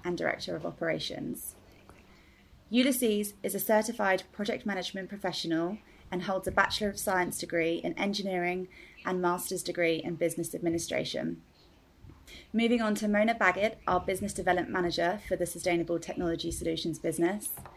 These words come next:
Mona is currently working for the global advisory and consulting arm of K B R in the Sustainable Technology Solutions business.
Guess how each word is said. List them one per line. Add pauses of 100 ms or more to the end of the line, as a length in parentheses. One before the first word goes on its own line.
(480)
Mona
is
currently
working
for
the
global
advisory
and
consulting
arm
of
K
B
R (140)
in
the
Sustainable
Technology
Solutions
business.